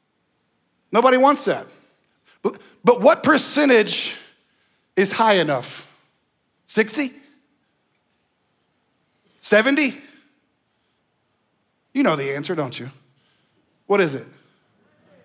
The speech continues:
Hundred. But I think we're so used to nothing being a hundred that that's how we apply things to relationships.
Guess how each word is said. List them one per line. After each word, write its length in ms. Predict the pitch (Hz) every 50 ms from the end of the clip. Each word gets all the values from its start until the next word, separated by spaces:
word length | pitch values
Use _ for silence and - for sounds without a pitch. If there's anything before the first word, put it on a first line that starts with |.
| _ _ _
Hundred. 380 | - 320 440 415 - 269 - - - - _ _ _ _ _ _ _ _ _ _ _ _ _ _ _ _ _ _ _ _ _ _ _ _ _ _ _ _ _ _ _ -
But 160 | 151 240 247
I 60 | 247 247
think 200 | 277 320 285 269
we're 140 | 302 285
so 260 | - - - 262 240 240
used 400 | 214 185 196 208 220 220 - -
to 60 | 202
nothing 460 | 160 151 160 170 165 208 208 202 185
being 260 | 190 208 214 214 208
a 40 | 196
hundred 440 | 180 208 208 208 214 220 226 220 - _ _ _ _ _ _ _ _ _ _ _ _ _ _ _ _ - - 453 453 453 _ - - _ _ _ _ _ _ _ _ _ _ _ _ _ _ _ _ _ _ _ _ _ _ _ _ _ _ _ _ _ _ _ _ _ _ _ _ _ _ _ _ _ _ _ -
that 120 | 196 208 185
that's 240 | 214 226 240 240
how 200 | - 247 240 233 226
we 240 | 208 214 202 196 185
apply 480 | 170 180 - - 185 180 175 185 190 185
things 340 | - 170 147 135 131 - -
to 120 | - 156
relationships. 1040 | 127 131 131 143 143 143 143 135 113 107 - - 110 - - - - - - -